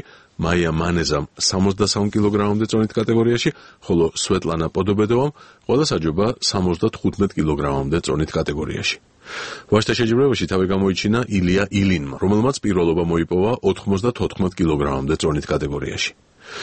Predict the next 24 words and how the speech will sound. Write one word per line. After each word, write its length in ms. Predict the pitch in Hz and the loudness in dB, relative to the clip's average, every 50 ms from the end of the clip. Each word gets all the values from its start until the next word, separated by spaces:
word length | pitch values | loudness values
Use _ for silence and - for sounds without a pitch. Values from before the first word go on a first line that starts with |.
| - - - | -14 -14 -10
გავიდა 360 | - - 117 135 165 175 190 | 0 2 2 4 4 2 2
კიდევ 240 | 170 139 131 131 120 | 0 2 2 2 2
რამდენიმე 420 | 117 110 113 117 110 110 110 110 104 | 2 2 0 0 2 2 2 0 0
დღე 180 | 107 107 107 | 0 0 0
და 100 | 117 151 | 0 0
ყაზახეთის 540 | 160 - 104 87 90 82 87 82 - 80 - | -2 -2 -2 -2 -2 -2 -4 -4 -6 -4 -2
ოლიმპიურ 400 | 92 85 85 87 87 92 95 98 | 0 0 2 0 0 0 0 0
დელეგაციას 600 | 95 101 95 98 98 101 98 - - 135 143 131 - - | 2 0 0 0 0 0 0 0 0 0 0 0 0 -4
კიდევ 360 | - - 98 92 87 113 117 98 | -4 -2 -2 0 2 2 2 2
ერთი 240 | 85 78 - - 101 87 | 2 0 0 -2 0 0
ოქრო 240 | 78 - - 78 | 0 -2 -4 -4
შეემატა. 560 | 71 - - 80 78 76 71 65 - - - - _ _ - _ - - | -2 0 0 0 0 0 -2 -6 -8 -12 -14 -14 _ _ -20 _ -12 -4
ძლეოსანმა 600 | - 87 82 82 78 - - 80 76 76 76 73 | 0 2 2 2 2 0 -2 -2 0 -2 -2 -2
ოლგა 360 | - 82 82 82 76 73 76 73 | -2 0 0 0 2 0 0 0
რუპაკოვამ 580 | 82 90 - 98 98 90 107 110 120 131 143 - - - - _ | 0 -2 -2 -2 -2 0 2 2 2 2 0 -4 -8 -20 -20 _
სამხდომელთა 800 | - - - 120 120 120 - - - 85 82 76 71 65 - 90 | -4 -2 0 0 0 -2 -2 -4 -2 0 0 0 0 0 -2 -4
ასპარეზობაში 680 | 78 73 - - 71 73 71 67 69 67 69 - - 73 | -4 -4 -2 -2 -2 -2 0 -2 -2 -2 -2 -2 -2 -2
გაიმარჯვა. 540 | 71 73 73 71 71 71 - - - - - _ _ _ _ _ _ _ - - - - - - - - - - | -2 -2 -2 -2 -4 -6 -8 -8 -10 -12 -12 _ _ _ _ _ _ _ -18 -16 -12 -12 -12 -12 -14 -16 -16 -6
ყაზახეთის 540 | - 110 120 123 143 139 151 139 147 - | 0 2 2 2 2 0 0 0 0 -2
სპორტსმენებს 480 | - - 160 151 - 147 107 90 - - | 0 0 -2 2 2 2 2 2 2 0
უწინაც 360 | 123 113 - 131 127 123 110 110 | 0 0 2 2 2 2 2 0
გაუმარჯვიათ 640 | 113 110 110 107 104 98 82 80 76 - - - | 0 2 2 2 2 2 0 -2 -4 -4 -2 0
ოლიმპიურ 380 | 87 80 80 78 76 82 80 - | 0 0 0 2 2 0 0 0
თამაშებზე. 500 | - 87 80 80 - - 73 78 - | 0 -2 -2 0 -2 -4 -6 -6 -10